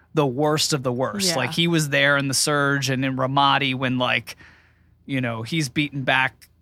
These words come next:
Speaker 1: the worst terrorists, you know,
Speaker 2: Ugh.
Speaker 1: the worst combatants and stuff like that. And yeah, it was just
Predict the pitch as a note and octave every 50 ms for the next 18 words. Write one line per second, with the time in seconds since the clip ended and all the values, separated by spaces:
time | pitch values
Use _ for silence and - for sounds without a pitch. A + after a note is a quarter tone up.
0 | _ - C3+ C3 C3+ D3+ D#3+ D3+ D3 D3 C#3 C3+ C3 - - - C#3 B2+ B2+ A#2+
1 | B2 A#2+ - - - - - D3+ D3+ C#3+ C3+ C3 B2+ B2 A#2+ - F3 D#3+ - _
2 | _ - D3 D#3+ E3 D#3 D3+ D3 C#3 C3 - - D3 C3 C#3 A#2+ B2+ B2 - B2+
3 | B2+ B2 - - C3 B2+ B2 - C#3+ B2 - C3+ A#2+ A#2 - - C3 B2+ B2 A#2+
4 | A#2 - _ - A#2+ A#2+ A2+ A#2 A#2+ B2 _ _ _ _ _ _ _ _ _ _
5 | _ _ _ _ _ _ _ _ _ _ _ _ _ _ _ _ _ _ _ _
6 | _ _ - C#3+ C#3 B2 A#2+ C3+ E3 F3 F#3+ F3+ - - G3 F3 D#3 - - -
7 | -